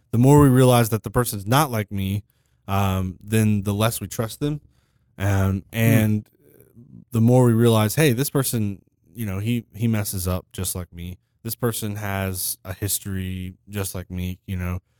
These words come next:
Speaker 1: and he's here, you know, trying his best just like me." And then we start to realize, "Okay, well, maybe I can trust this person."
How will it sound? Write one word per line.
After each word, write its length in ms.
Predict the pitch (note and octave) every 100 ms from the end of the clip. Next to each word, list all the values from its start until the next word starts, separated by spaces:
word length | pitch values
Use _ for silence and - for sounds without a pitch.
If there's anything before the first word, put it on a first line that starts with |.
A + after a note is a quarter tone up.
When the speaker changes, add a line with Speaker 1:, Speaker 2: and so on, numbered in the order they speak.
| _
Speaker 1:
and 120 | F#2+ G2+
he's 160 | A2
here, 460 | - B2+ A2+ A2 G#2 _ _ _ _ _ _ _
you 120 | A2
know, 360 | G2+ G2 G2 G2 -
trying 260 | A#2 A2+
his 100 | G#2+
best 360 | G2 B2+ - - -
just 200 | G2+ -
like 140 | F#2
me." 200 | F#2 F2
And 180 | F#2 A2
then 140 | B2
we 80 | B2
start 280 | A2+ A#2 G#2+
to 260 | G#2 F#2+ F#2+ G#2
realize, 540 | A2 G#2 F#2+ F#2+ E2+
"Okay, 280 | G#2 - G#2+
well, 300 | G#2 G2+ G2 _ _ _ _
maybe 200 | B2+ C3+
I 60 | A#2+
can 220 | - B2
trust 240 | A2+ F#2+ -
this 100 | F2
person." 340 | - - -